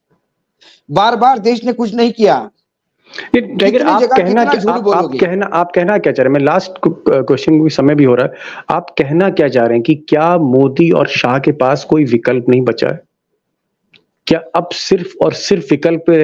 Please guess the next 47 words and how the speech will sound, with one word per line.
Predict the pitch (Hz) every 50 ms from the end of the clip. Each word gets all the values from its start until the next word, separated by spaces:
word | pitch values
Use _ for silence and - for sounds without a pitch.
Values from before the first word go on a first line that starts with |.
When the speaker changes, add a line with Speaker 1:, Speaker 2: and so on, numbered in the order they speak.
| 151 147 -
Speaker 2:
रह | 143 131 131 139 147
गया | 139 139 143 143
है | 147
कि | 147 -
जिससे | 143 120 127 123 - - 170 156
लड़ना | 135 131 127 123 139 143
है | 151
उसी | 151 135 127 156
को | 143 147 135
जेल | 120 135 135 131
भेज | 120 123 107 95 -
दो, | - - - _ _ _ _ _ _ _ _ - _ _ _ _ _ _ -
जो | 127 160
सामने | 151 - 156 135 139 147 160 175
Speaker 1:
यही | 165 131
Speaker 2:
खड़ा | 156 143 147
है, | 151 160 151
प्रतिद्वंदी | - 143 - - 143 - 135 139 143 143 143 170 175 160
है, | 143 156 190
उसी | 185 156 143 - 190
को | 180 180 160
हटा | 139 135 143 135
दो | 131 143 131
मैदान | 131 127 120 123 117 113
से? | 117 - - - - - - - _ -
क्या | 185 185
अब | - - 202 196 156
यही | 151 151 147 160 196
विकल्प | 185 160 175 175 190 196 196 190 190 -
है? | 214 220 220 - _ _ _ _ _ _ _ _ _ _
क्या | - 180
चुनाव | 175 180 - 160 147 147 151 165 185 208
Speaker 1:
दो | 196
हज़ार | 180 165 156 185 202 208 208 208 160
Speaker 2:
में, | 165 185 196 202 208 208 208 - - - _ _ _
चुनाव | - - 170 160 156 160 180 190 196
में | 185 196 208 202
one | 165 135 156 170 185 180
to | - 196 175
one | 180 190 185
situation | 180 175 160 - 165 160 147 - 180 175
से | 160 180
बचना | 135 - 139 - 160 180 185 180
चाह | 185 180 165
रहे | 165 170
हैं | 170 170
मोदी? | 170 160 160 185 185 _